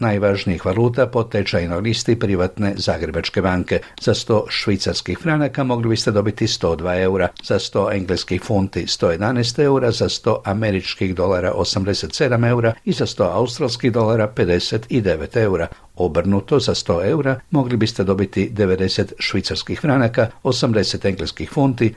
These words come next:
sto i pet američkih dolara i sto pedeset pet australskih dolara. Gledam prognozu za sljedećih nekoliko dana.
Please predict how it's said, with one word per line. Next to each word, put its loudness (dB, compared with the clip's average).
sto 0
i -8
pet -6
američkih 0
dolara 2
i -2
sto -2
pedeset -4
pet 2
australskih -4
dolara. 0
Gledam 2
prognozu 0
za 2
sljedećih -2
nekoliko -4
dana. -2